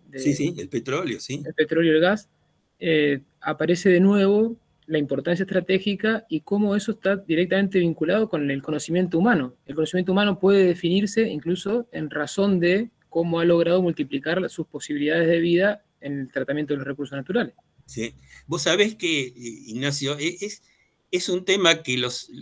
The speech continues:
Speaker 2: los economistas en la Argentina no lo han entendido mucho.
Speaker 1: Claro.
Speaker 2: Es decir, economía en la Argentina es macro.
Speaker 1: Claro.
Speaker 2: Es, esencialmente es el tipo de cambio, la tasa de interés,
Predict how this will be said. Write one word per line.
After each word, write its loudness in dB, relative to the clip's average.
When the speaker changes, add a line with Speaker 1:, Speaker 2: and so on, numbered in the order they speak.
Speaker 2:
los -6
economistas -4
en -2
la 0
Argentina -2
no -2
lo -2
han -2
entendido -4
mucho. -14
Speaker 1:
Claro. -8
Speaker 2:
Es 6
decir, 2
economía 4
en 4
la 4
Argentina -2
es 2
macro. -2
Speaker 1:
Claro. -6
Speaker 2:
Es, 0
esencialmente 4
es -2
el -2
tipo -2
de -4
cambio, 0
la 0
tasa -2
de -2
interés, 0